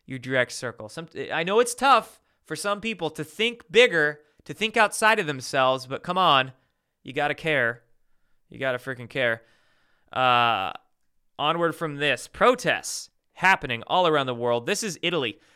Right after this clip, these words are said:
So Italy has got huge protests going on today. I think the biggest ones they've had yet, because the Green Pass there, I think, is, uh, being enacted, or I think they're trying to make people be vaccinated to just go out to gyms and stuff. So,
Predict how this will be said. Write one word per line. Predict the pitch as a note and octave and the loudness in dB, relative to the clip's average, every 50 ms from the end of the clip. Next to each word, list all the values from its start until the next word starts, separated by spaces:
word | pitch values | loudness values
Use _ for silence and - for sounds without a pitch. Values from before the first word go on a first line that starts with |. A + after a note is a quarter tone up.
| _ _ | _ _
So | - - E3 D3+ - - | 0 2 2 2 2 2
Italy | G3+ B3 C#4+ C4+ B3+ F#3 D#3+ C#3 | 0 2 4 4 2 2 2 0
has | C3+ C3+ A#2+ | 0 -4 -4
got | A#2 - D3+ C#3 C3 B2 A#2+ | 0 4 6 6 6 6 2
huge | - - - D3 D#3 D#3 D3+ D3 C3+ B2+ A#2+ A#2 G#2+ - - | -2 -12 -10 -6 -4 -2 -2 -2 -2 -4 -6 -10 -12 -14 -10
protests | - C#3+ C3 B2 - B2+ A2+ - | -6 -4 -4 -4 -4 -6 -8 -6
going | - C3+ C3 B2 | -6 -6 -4 -4
on | B2 A#2+ | -4 -4
today. | A#2+ A2+ B2 A#2 | -2 -2 0 0
I | A2+ | 0
think | A#2 - G3 G#3 | -2 -4 -6 -8
the | - A#3 | -6 -4
biggest | E3 E3+ E3 F3 - - | -2 -2 -2 -4 -6 -6
ones | E3+ D#3 | -8 -6
they've | B2+ C#3 C3 B2 | -4 -6 -2 -2
had | C#3+ C#3 B2+ B2+ | -2 -2 0 0
yet, | C3+ B2 - - _ _ _ _ _ _ _ - | 0 -2 -2 -4 _ _ _ _ _ _ _ -8
because | C#3 C3 - D#3+ C#3+ C3+ B2+ A#2 | -8 -6 -4 -2 -2 -2 -4 -6
the | B2 C3 | -8 -8
Green | A#2+ A#2 B2 C#3 E3 F3 F3 | -8 -8 -10 -10 -10 -10 -10
Pass | - - B2+ A#2 A2+ - - | -6 -4 -2 -2 -2 -4 -8
there, | - - B2 A#2+ A#2 A2+ A2+ A2 - _ _ _ _ _ _ _ - | -8 -4 -2 0 0 0 -2 -4 -8 _ _ _ _ _ _ _ -8
I | B2 | -8
think, | B2 - _ - D3+ D#3+ D#3 - - | -8 -8 _ -6 -6 -6 -6 -8 -10
is, | - C#3+ C3+ C3+ C3 B2+ B2+ B2 B2 B2 A#2+ A#2+ A#2+ A#2 A#2 A2+ A2+ A2 A2 - - - - | -6 -2 -2 0 0 0 0 0 0 0 -2 -2 -2 -4 -4 -6 -10 -12 -12 -12 -14 -12 -8
uh, | - A#2 A#2 A2+ A2+ | -6 -4 -4 -4 -4
being | G#2 A2 B2 B2+ B2+ B2 | -6 -6 -8 -8 -6 -6
enacted, | A#2+ A2+ A2+ A#2+ B2 B2+ - - B2 A2+ G#2+ | -6 -4 -2 0 0 -2 -2 -6 -10 -8 -6
or | A2 | -6
I | A2 A2+ | -6 -6
think | A2+ - D#3+ E3+ D#3+ - | -6 -6 -6 -6 -4 -6
they're | E3+ C#3+ | -6 -6
trying | - - D#3 D3 D3+ D#3 | -6 -6 -6 -6 -6 -6
to | C#3+ | -4
make | C3 C3 B2+ - | -6 -6 -6 -6
people | - C#3 B2 - B2+ | -8 -10 -8 -8 -8
be | A#2 B2+ B2 | -8 -8 -4
vaccinated | A#2 B2 A#2+ B2 B2 - - C#3+ C3 A#2+ A#2+ A#2 - | 0 0 0 0 0 -4 -6 -8 -6 -6 -6 -8 -10
to | - - | -12 -12
just | B2+ B2 A#2 - | -10 -10 -8 -6
go | B2+ A#2+ A#2+ | -4 -2 0
out | A#2 A#2 A#2 - - _ - | 0 0 0 -2 -6 _ -20
to | - A#2+ | -20 -16
gyms | G#2+ A2+ A#2+ A#2 B2 B2 A2 A2 | -10 -8 -8 -8 -8 -8 -12 -16
and | A2 G#2+ | -16 -18
stuff. | - - - A2 G#2+ - _ _ _ _ _ _ _ _ _ | -14 -8 -8 -8 -8 -8 _ _ _ _ _ _ _ _ _
So, | - - - D3+ C#3 C3 B2+ B2 A#2+ A#2+ A#2+ | -12 -4 0 2 4 4 4 2 0 -2 -6